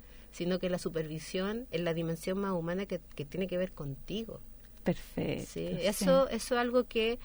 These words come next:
Speaker 1: uno tiene como una mirada puesta, como los ojos hacia adentro. Y, o sea, como que los ojos miran hacia adentro la tarea.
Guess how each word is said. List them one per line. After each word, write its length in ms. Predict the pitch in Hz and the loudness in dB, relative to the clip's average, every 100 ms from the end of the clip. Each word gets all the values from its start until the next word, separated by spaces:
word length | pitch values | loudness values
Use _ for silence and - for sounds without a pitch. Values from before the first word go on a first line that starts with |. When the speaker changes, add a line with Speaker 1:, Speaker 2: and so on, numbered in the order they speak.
| - - - | -12 -10 0
Speaker 1:
uno 240 | 208 220 | 4 4
tiene 240 | 220 220 | 4 4
como 180 | 214 208 | 4 4
una 140 | 202 190 | 4 6
mirada 520 | 175 180 208 233 262 | 6 6 6 6 2
puesta, 680 | - 254 254 - 185 240 285 - - - - | 6 6 6 -2 -2 -2 -8 -16 -16 -16 -16
como 220 | - 180 180 | -4 0 6
los 140 | 180 | 8
ojos 220 | 208 - | 8 4
hacia 180 | 233 208 | 4 6
adentro. 440 | 180 123 123 - - - - - - - - - - | 6 6 2 -10 -14 -14 -16 -18 -18 -18 -18 -16 -2
Y, 340 | 190 220 254 - - - - | 0 2 0 -6 -16 -18 -8
o 80 | 156 | -4
sea, 260 | - 139 123 - - | 0 0 0 -10 -14
como 200 | - 175 | 0 2
que 80 | 170 | 6
los 100 | 180 | 6
ojos 140 | 202 233 | 6 6
miran 460 | 214 220 233 285 359 - - - - - - - - - | 4 6 6 4 -2 -10 -18 -18 -20 -20 -18 -18 -18 -6
hacia 280 | - 185 196 | -2 4 8
adentro 400 | 175 240 - 294 | 10 8 6 6
la 100 | 226 | 6
tarea. 380 | - 135 - - | 4 2 -2 -10